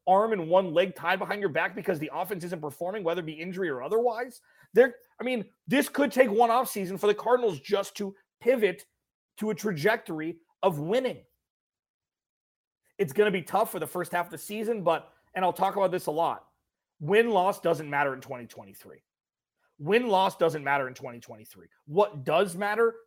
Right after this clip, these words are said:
the third thing that Jonathan Gannon needs to fix,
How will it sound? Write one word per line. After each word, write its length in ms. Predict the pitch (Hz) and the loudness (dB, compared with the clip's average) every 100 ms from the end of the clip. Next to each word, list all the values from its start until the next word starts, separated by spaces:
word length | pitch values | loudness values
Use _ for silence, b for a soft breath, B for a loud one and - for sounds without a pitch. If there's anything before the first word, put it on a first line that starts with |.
| - | -8
the 80 | 170 | -8
third 420 | - 208 214 - | 0 4 4 2
thing 180 | 208 180 | -2 -2
that 220 | 160 143 | -6 -6
Jonathan 420 | 151 180 185 160 | -2 -2 -4 -4
Gannon 240 | 160 165 | -4 -4
needs 200 | 151 156 | -6 -10
to 80 | 127 | -14
fix, 440 | - 165 165 - | -8 -6 -6 -10